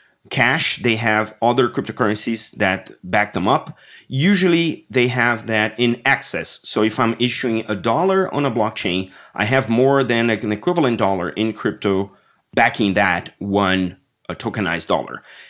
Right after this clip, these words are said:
And then there's the algorithmic stablecoin, which is a bunch of rules between a couple of pairs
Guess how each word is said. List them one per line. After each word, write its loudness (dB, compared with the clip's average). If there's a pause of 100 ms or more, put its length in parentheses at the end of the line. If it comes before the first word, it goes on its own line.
And -2
then 4
there's 2
the -4
algorithmic 0
stablecoin, -2
which -2
is -4
a 0
bunch -2
of -4
rules 2
between 0 (320)
a -14
couple 0
of -2
pairs 0